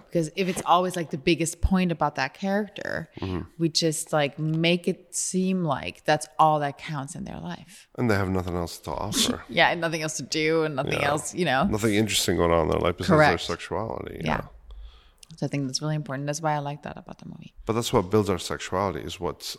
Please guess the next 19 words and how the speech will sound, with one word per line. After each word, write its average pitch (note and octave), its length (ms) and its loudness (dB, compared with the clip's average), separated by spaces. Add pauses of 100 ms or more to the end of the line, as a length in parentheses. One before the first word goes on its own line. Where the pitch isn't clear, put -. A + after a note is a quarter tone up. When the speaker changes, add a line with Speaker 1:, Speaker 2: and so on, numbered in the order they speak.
Speaker 2:
outside F#2 380 -4
of A2 100 -6
our - 100 -10
sexuality, - 840 -10
because E2+ 240 -14
that F2 160 -6
defines E2 460 -6
how - 120 -8
we D#2 140 -6
vocalize F2 640 -6
our - 100 -12
sexuality. - 800 -14 (1080)
Speaker 1:
In E3+ 120 2
what D#3 120 6
way F3 140 -4
do E3+ 80 -6
you E3+ 100 -4
mean F3+ 140 -2
that? - 160 -6